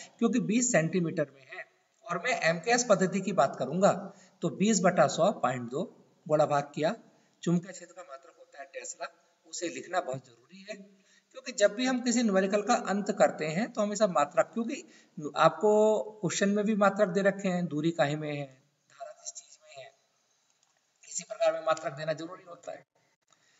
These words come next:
एक छोटा सा क्वेश्चन जो बहुत ज्यादा आता है,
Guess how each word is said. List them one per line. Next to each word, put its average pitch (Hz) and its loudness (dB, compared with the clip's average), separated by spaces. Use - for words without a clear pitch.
एक - -8
छोटा 233 4
सा 202 6
क्वेश्चन 160 -2
जो 202 0
बहुत 156 -2
ज्यादा 107 0
आता 98 -8
है, - -12